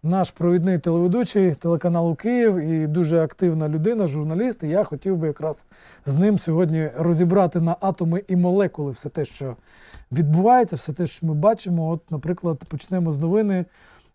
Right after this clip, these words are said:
е, де головнокомандувач Збройних сил України Валерій Залужний і заступник голови Комітету Верховної Ради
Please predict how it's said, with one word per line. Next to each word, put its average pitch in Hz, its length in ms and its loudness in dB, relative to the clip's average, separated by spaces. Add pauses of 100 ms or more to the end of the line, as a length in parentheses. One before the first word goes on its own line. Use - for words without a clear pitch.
е, 160 340 -2
де 151 200 0
головнокомандувач 175 840 2
Збройних 180 360 0
сил 196 120 0
України 185 300 2
Валерій 160 280 0
Залужний 226 600 2 (140)
і 165 80 -4
заступник 175 480 0
голови 180 340 4
Комітету 156 520 -2
Верховної 151 420 -2
Ради 143 280 -2